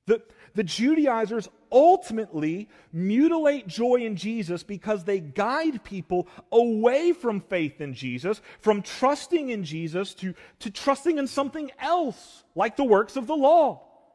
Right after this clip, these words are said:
to trusting in themselves and in what they can do. Paul says, "Don't follow these false guides." This, this is what remains to be said. That's how he introduces chapter three. As for what remains to be said,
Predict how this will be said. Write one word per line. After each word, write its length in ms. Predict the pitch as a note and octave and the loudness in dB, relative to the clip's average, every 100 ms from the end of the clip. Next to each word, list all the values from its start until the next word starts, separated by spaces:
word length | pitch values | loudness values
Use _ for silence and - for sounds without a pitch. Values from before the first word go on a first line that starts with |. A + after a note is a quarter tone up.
| _ _ _ _ _ | _ _ _ _ _
to 80 | F#3 | -8
trusting 400 | - G#3+ - C4+ | -2 -2 -2 -4
in 80 | C4 | -2
themselves 920 | C#4 C4 - - - C4+ D#4 E4 A#3+ | -4 -6 -14 -18 -4 2 6 6 4
and 80 | F#3+ | -2
in 80 | G#3 | -2
what 160 | A3 G3 | -2 -2
they 140 | A3+ | -4
can 200 | A#3 B3 - - | -4 -8 -10 -16
do. 320 | D#3 C4 D#4+ - _ | -6 -2 -2 -4 _
Paul 220 | - E3 | 0 0
says, 260 | D3+ C#3+ C3+ | 2 -2 -2
"Don't 260 | C3+ C3 - | -4 -6 -6
follow 300 | C3+ B2+ B2 | -6 -4 -4
these 240 | A2 A2+ - | -6 -12 -12
false 340 | - G#2 - | -10 -10 -12
guides." 580 | - F#2 F#2 G#2 _ _ _ _ _ _ _ _ _ _ _ - | -16 -16 -18 _ _ _ _ _ _ _ _ _ _ _ _ -6
This, 200 | G#3+ - _ _ _ | -6 -8 _ _ _
this 280 | C#3 C4+ D4 | 0 0 0
is 140 | C#4 | 0
what 160 | A#3 G3+ | 0 2
remains 460 | F#3 F3+ E3+ D#3 - | 0 0 -4 -8 -10
to 80 | |
be 140 | D3+ C#3 | -10 -10
said. 340 | - B2+ F#2 _ _ _ _ _ _ _ _ _ - | -4 -4 -4 _ _ _ _ _ _ _ _ _ -12
That's 120 | C#3 | -4
how 120 | D3+ | -2
he 40 | |
introduces 420 | D3 D3+ E3 F3+ - | 0 -2 -2 -4 -4
chapter 360 | F3 F3+ D#3 | -4 -4 -8
three. 340 | C#3 F#3 A3 A#3 _ _ _ B2+ | -4 -2 -2 -6 _ _ _ -6
As 160 | D#3 | -4
for 100 | E3 | 0
what 140 | E3 F3 | 2 2
remains 380 | E3+ E3+ F#3+ | 0 0 -4
to 80 | F3+ | -8
be 100 | F#3 | -10
said, 320 | - G3+ A3+ | -2 2 2